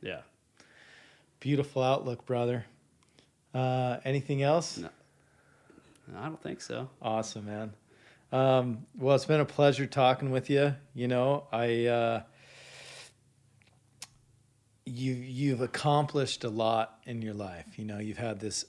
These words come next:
Speaker 2: this beautiful sound recording,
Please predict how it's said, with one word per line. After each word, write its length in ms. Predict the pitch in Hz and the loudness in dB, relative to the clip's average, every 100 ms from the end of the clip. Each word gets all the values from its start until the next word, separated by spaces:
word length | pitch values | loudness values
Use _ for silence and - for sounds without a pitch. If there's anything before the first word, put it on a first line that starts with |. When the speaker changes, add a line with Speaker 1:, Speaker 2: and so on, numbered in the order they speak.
| - | -12
Speaker 2:
this 300 | 117 113 - | -12 -8 -10
beautiful 880 | - 113 113 117 113 110 110 110 - _ | -4 -2 -2 -4 -4 -2 -2 -4 -8 _
sound 400 | - - 113 110 | -8 -4 -2 -4
recording, 680 | 107 - 120 110 107 104 | -6 -4 -2 -2 -4 -8